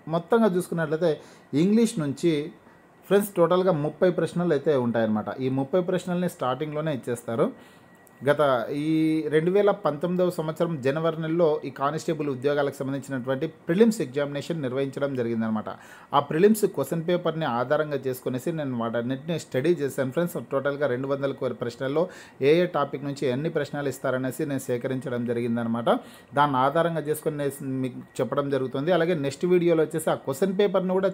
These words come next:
చూపిస్తూ కూడా మీకు, ఆ, with ప్రూఫ్‌తో సహా ఏ టాపిక్ నుంచి ఎన్ని ప్రశ్నలు అడిగారనేసి కూడా మీకు చూపించడం జరుగుతుంది. మీకు నచ్చినటువంటి టాపిక్‌ని ఎన్నుకొనేసి ప్రిలిమ్స్‌లో క్వాలిఫై అయ్యే, అయ్యే విధంగా మీరు ప్రిపేర్ కావచ్చు.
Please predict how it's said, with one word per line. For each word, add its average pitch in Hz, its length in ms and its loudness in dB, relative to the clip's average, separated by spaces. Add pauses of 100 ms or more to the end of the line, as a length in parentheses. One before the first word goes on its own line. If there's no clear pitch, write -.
(120)
చూపిస్తూ 180 340 0
కూడా 185 160 4
మీకు, 156 360 0 (440)
ఆ, 143 340 2
with 156 180 -2
ప్రూఫ్‌తో 175 480 0
సహా 160 300 2
ఏ 139 220 2
టాపిక్ 139 360 -2
నుంచి 139 220 -6
ఎన్ని 131 140 -2
ప్రశ్నలు 135 400 -4
అడిగారనేసి 120 580 -2
కూడా 139 180 -4
మీకు 123 260 -6
చూపించడం 123 420 -2
జరుగుతుంది. 110 480 -4 (320)
మీకు 170 180 2
నచ్చినటువంటి 170 500 -2 (120)
టాపిక్‌ని 131 500 -2
ఎన్నుకొనేసి 131 460 -2
ప్రిలిమ్స్‌లో 147 500 -2
క్వాలిఫై 131 520 0
అయ్యే, 123 440 -2
అయ్యే 127 200 0
విధంగా 123 300 -2
మీరు 127 200 0
ప్రిపేర్ 120 400 -2
కావచ్చు. 110 480 -2